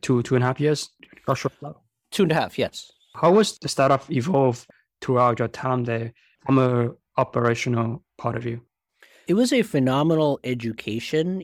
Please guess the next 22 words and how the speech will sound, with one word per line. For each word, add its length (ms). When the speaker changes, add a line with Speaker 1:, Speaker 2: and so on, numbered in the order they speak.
Speaker 2:
in 180
the 100
various 420
stages 440
that 100
a 60
startup 460
must 320
go 160
through. 360
The 60
first 440
quarter 360
I 60
was 160
there, 200
we 120
had 180
an 100
O 100
K 240
R, 420